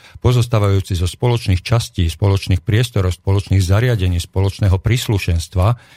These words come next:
je rozdelený na spoluvlastnícke podiely, hej? Ale spoluvlastníci musia nájsť nejakú cestu, nejakú dohodu, ako sa o tento spoločný majetok postarať,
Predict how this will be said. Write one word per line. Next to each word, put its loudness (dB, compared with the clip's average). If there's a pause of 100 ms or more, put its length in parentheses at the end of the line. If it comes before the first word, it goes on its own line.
(160)
je 4
rozdelený 0
na 0
spoluvlastnícke -2
podiely, -2 (640)
hej? 4 (560)
Ale 2 (160)
spoluvlastníci 0 (560)
musia 2
nájsť 0
nejakú 2
cestu, -2 (160)
nejakú 2
dohodu, 2 (420)
ako -2
sa 0
o 0
tento -2
spoločný -2
majetok 0
postarať, -2